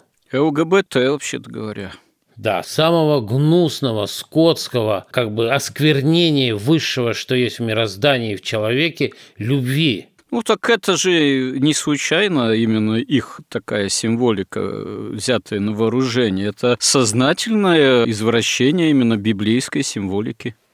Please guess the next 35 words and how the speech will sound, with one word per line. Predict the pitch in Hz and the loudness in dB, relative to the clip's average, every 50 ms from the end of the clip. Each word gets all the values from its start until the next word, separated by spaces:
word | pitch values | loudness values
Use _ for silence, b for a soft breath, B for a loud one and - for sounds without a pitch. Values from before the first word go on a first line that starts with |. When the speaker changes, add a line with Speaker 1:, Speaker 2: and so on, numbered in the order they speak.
| _ _ _ _ _ _ _ _ _ _ | _ _ _ _ _ _ _ _ _ _
Speaker 2:
Это | - - 107 95 - - 95 | -8 -8 -6 -6 -4 -6 -6
сознательный | - - 120 110 101 98 117 143 165 185 170 - - 160 151 151 147 143 135 | -4 -2 -2 -2 -2 -2 0 0 0 0 0 0 0 0 2 2 2 2 2
разрыв | 120 131 120 113 90 98 123 123 151 160 139 - - 127 | 2 2 0 0 -2 -2 0 2 2 2 2 0 -2 -4
опять | 104 - - 139 120 101 - | -4 -2 -2 -2 -2 -2 -4
вот | 104 92 - | -6 -4 -4
этого | 110 101 - 104 98 | -4 -4 -2 -4 -4
соединения | 85 - - 113 104 90 92 101 101 113 131 143 147 143 135 123 113 | -4 -4 -6 -6 -6 -4 -4 -2 0 2 2 2 2 2 2 0 0
неба | 104 104 113 127 127 110 117 113 | -2 0 0 0 0 0 -2 -4
с | 98 - - | -4 -4 -6
землей. | 113 113 117 120 127 135 127 98 73 67 _ _ _ _ - | -4 -2 -2 0 2 2 0 0 -4 -8 _ _ _ _ -20
Абсолютно | - 87 - - - 95 117 127 120 - 123 98 | -18 -16 -14 -10 -6 -4 -4 -4 -2 -4 -4 -4
сознательный. | - - 120 110 131 160 147 107 87 - - 80 71 - - _ _ _ _ _ _ _ _ _ _ _ _ _ _ _ _ | -4 -6 -6 -4 -2 -2 -2 -2 -4 -8 -16 -18 -18 -20 -20 _ _ _ _ _ _ _ _ _ _ _ _ _ _ _ _
Чтобы | - - - 110 101 104 113 | -14 -6 -6 -4 -2 0 -2
земля | 104 95 107 113 117 127 143 135 | -2 -2 -2 -2 0 2 2 0
осталась | 117 - - 139 131 123 120 107 98 | 0 -2 0 0 0 2 0 -2 -4
без | 95 101 117 131 131 110 - - _ _ | -6 -2 0 0 0 0 -2 -8 _ _
Христова | - - 117 107 98 - - - 139 135 131 120 | -8 -6 -6 -6 -6 -6 0 2 2 2 2 0
света | - - - 147 151 175 180 - - 95 90 | -4 -4 -4 -2 0 0 0 0 -2 -8 -6
вообще, | 90 92 90 - - - - 147 107 - b b b b b b b b | -6 -8 -8 -10 -10 -4 -2 -2 -2 -4 b b b b b b b b
и | - 92 | -12 -8
делать | 92 104 131 139 139 120 | -2 0 2 2 0 -2
с | - - | -2 -4
ней | 131 127 | -4 -4
что | 117 - - 147 131 | -4 -2 -2 -2 -2
хочешь. | - - 180 151 123 - - - - - b b b b b b b | 0 0 0 0 0 -2 -8 -16 -18 -20 b b b b b b b
Я | 127 139 | 2 2
вот | 151 160 156 156 | 2 2 2 0
видел | 160 160 143 147 156 143 139 127 | -2 -2 0 2 2 2 2 2
ролик, | 151 175 196 202 185 147 | 2 2 0 0 -4 -6
кстати, | - - - 151 127 104 117 | -8 -4 -2 -2 -2 0 -2
между | 120 123 113 107 117 113 | -4 -4 -4 -4 -6 -6
прочим, | - - 120 107 - - 104 104 104 | -4 -4 -4 -4 -4 -6 -8 -6 -6
на | 104 | -6
эту | 101 - - 104 | -6 -6 -8 -10
тему. | - - 123 98 85 80 | -6 -4 -4 -4 -6 -10